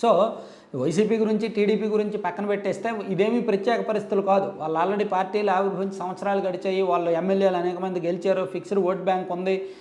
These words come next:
అసెంబ్లీకి వెళ్తున్నారు, ఇదంతా జరుగుతుంది. కానీ జనసేన పార్టీయే ఇక్కడ ప్రత్యేకం. ఆ పార్టీ ఆవిర్భవించిన పది సంవత్సరాల తర్వాత నాకు తెలిసినంత వరకు వాళ్ళు ఇరవై ఒక్క సీట్లలో పోటీ చేశారు కాబట్టి ఒక పద్నాలుగు, పదిహేను నియోజకవర్గాల్లో గెలిచే ఛాన్స్ ఉంది.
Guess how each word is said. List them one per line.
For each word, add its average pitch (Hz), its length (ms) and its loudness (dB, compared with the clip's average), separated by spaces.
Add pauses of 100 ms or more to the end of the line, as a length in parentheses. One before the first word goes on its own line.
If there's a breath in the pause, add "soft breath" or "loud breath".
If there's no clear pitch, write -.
(240 loud breath)
అసెంబ్లీకి 185 400 0
వెళ్తున్నారు, 180 420 2
ఇదంతా 175 300 2
జరుగుతుంది. 165 520 -2 (100)
కానీ 220 140 0
జనసేన 196 640 0
పార్టీయే 214 680 0
ఇక్కడ 226 300 -4 (180)
ప్రత్యేకం. 175 640 -2 (720 loud breath)
ఆ 175 120 6
పార్టీ 214 500 4
ఆవిర్భవించిన 202 760 0
పది 180 280 -4
సంవత్సరాల 208 600 0
తర్వాత 151 460 -2 (600 loud breath)
నాకు 214 200 6
తెలిసినంత 214 400 0
వరకు 226 240 4
వాళ్ళు 214 260 6
ఇరవై 202 280 4
ఒక్క 202 180 2
సీట్లలో 220 380 -2
పోటీ 190 300 0
చేశారు 190 360 0
కాబట్టి 190 460 -2
ఒక 175 100 -6
పద్నాలుగు, 175 460 0
పదిహేను 170 300 0
నియోజకవర్గాల్లో 190 680 -2
గెలిచే 196 500 -2
ఛాన్స్ 175 280 -4
ఉంది. 160 280 -4